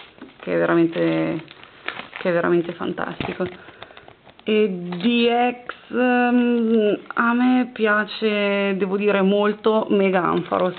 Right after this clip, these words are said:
X, non so, c'ha dei colori secondo me che sono fantastici, anche se non è una tra le più, diciamo, costose del set, di quelle che vale di più, però secondo me come colori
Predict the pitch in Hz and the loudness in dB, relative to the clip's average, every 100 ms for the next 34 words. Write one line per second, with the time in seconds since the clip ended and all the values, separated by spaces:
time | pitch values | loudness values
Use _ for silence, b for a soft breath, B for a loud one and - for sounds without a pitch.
0 | - 92 - - - - 92 90 87 - | -4 -4 -4 -8 -10 -4 0 2 0 -4
1 | - - - 180 185 190 196 208 208 180 | -8 -6 -2 0 0 0 0 0 0 0
2 | 180 180 170 175 165 - 165 - - 196 | 0 -2 -4 -4 -4 -6 -6 -8 -6 -6
3 | B B B B - 180 190 190 196 196 | B B B B -2 -2 -2 0 0 2
4 | 190 185 180 180 180 175 180 170 160 156 | 4 2 2 0 -2 -4 -2 2 4 4
5 | 160 160 170 170 165 - 160 - 170 170 | 0 -4 -2 -4 -4 -8 -10 -8 -6 -4
6 | 165 - 165 170 170 175 175 180 170 165 | -4 -2 -4 -4 -4 -4 -2 -2 -2 -6
7 | 175 175 165 - 170 170 165 170 180 175 | -4 -2 -4 -2 -4 -2 -2 -4 -4 -4
8 | 180 185 | -2 -2